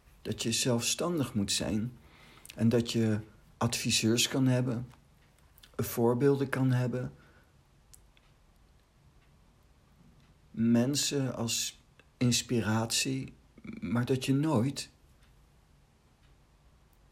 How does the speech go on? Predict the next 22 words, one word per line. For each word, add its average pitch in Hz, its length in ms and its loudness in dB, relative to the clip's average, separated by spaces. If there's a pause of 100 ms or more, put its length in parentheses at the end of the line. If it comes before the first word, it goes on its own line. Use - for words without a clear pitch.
(200)
van 117 200 0
je 117 100 4
eigen 113 560 -2 (1120)
kern 139 540 0
mag 95 260 -4
afwijken. 92 720 -6 (320)
En 117 120 0
dat 117 140 0
je - 120 -4
ook 143 240 -4
niet 131 220 0
moet 117 320 0 (500)
komen 151 420 2
in 107 140 2
een 107 100 2
situatie 113 680 -4
waarin 107 260 0
iemand 131 440 0
anders, 139 520 -2
ook 143 240 -4
niet 101 300 0
een 95 440 -4